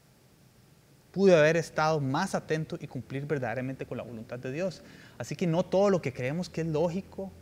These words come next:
o razonable, lo que pensamos o lo que sentimos, es el camino correcto a seguir. Debemos de contrarrestarlo contra lo que verdaderamente quiere el Espíritu Santo. Piense en, en que usted tiene que correr una maratón.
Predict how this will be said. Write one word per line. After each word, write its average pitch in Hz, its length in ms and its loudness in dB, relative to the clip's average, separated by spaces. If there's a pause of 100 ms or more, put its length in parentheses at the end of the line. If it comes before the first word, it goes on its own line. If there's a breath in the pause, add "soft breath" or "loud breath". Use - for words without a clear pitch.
(140)
o 123 80 -10
razonable, 143 720 -6
lo 131 100 -8
que - 100 -12
pensamos 151 600 -6
o 123 40 -6
lo 117 80 -8
que 117 120 -12
sentimos, 165 640 -12 (580 soft breath)
es 127 140 -12
el 160 120 -4
camino 143 340 -4
correcto 127 360 -6
a 131 60 -6
seguir. 131 340 -6 (680)
Debemos 123 280 -10
de - 100 -4 (200)
contrarrestarlo 127 880 -6
contra 110 240 -8
lo 110 100 -8
que 113 140 -12
verdaderamente 113 640 -8
quiere 127 200 -8
el 123 40 -8
Espíritu 120 400 -14
Santo. 143 340 -14 (800)
Piense 139 440 -2 (400 loud breath)
en, 113 340 -12 (1300)
en 135 80 -12
que - 80 -12
usted 131 160 -8
tiene 147 160 0
que 139 80 -4
correr 131 200 -4
una 143 160 -4
maratón. 135 520 -6